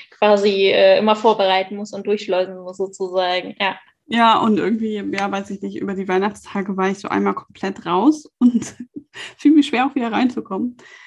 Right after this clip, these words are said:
Speaker 2: Deswegen, ähm, habe ich mich sehr gefreut, dass du die Zeit genommen hast
Speaker 1: Ja.
Speaker 2: und fand's auch wieder richtig spannend. Ich mag das einfach. Also Podcast ist irgendwie voll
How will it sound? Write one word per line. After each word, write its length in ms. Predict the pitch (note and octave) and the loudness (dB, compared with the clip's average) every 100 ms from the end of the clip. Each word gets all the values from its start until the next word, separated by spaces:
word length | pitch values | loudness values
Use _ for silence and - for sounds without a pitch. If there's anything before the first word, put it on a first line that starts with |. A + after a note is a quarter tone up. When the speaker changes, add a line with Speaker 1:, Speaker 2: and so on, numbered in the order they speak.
| - _ A3+ | -20 _ -10
Speaker 2:
Deswegen, 380 | G#3+ G#3+ G#3 | -6 -4 -4
ähm, 360 | - G3 G3 G3 - | -4 -4 -6 -6 -2
habe 100 | C#4+ | 0
ich 120 | C#4 | 2
mich 120 | A#3+ | 0
sehr 120 | A#3+ | 0
gefreut, 420 | A#3+ - G#3+ G3 G3 | -4 -4 -6 -6 -8
dass 100 | - | -10
du 120 | F3 | -8
die 180 | F3+ - | -8 -10
Zeit 340 | - F#3 F#3 _ _ _ | -10 -8 -8 _ _ _
genommen 380 | - F3+ F#3 F#3 | -6 -4 -4 -6
hast 300 | G#3 - - | -10 -12 -12
Speaker 1:
Ja. 120 | A3 G#3+ | -12 -8
Speaker 2:
und 360 | G3+ G3 G3 - _ | -6 -6 -6 -10 _
fand's 240 | - G3+ G3 | -8 -6 -6
auch 120 | - | -8
wieder 320 | F#3+ G3 - _ - - - | -8 -8 -12 _ -20 -12 -8
richtig 240 | G#3+ G#3 | -6 -8
spannend. 380 | - G3 F#3 F#3+ | -4 -4 -2 -6
Ich 100 | - | 0
mag 200 | E4 - | 0 2
das 160 | D4+ - | -4 -6
einfach. 420 | - F3 - _ _ | -10 -10 -14 _ _
Also 160 | A3 G3+ | -8 -6
Podcast 400 | - B3+ B3+ B3 | -6 -6 -6 -8
ist 60 | - | -6
irgendwie 280 | A#3 A3+ A3+ | -4 -4 -6
voll 340 | - G#3 A3+ | -4 -4 -4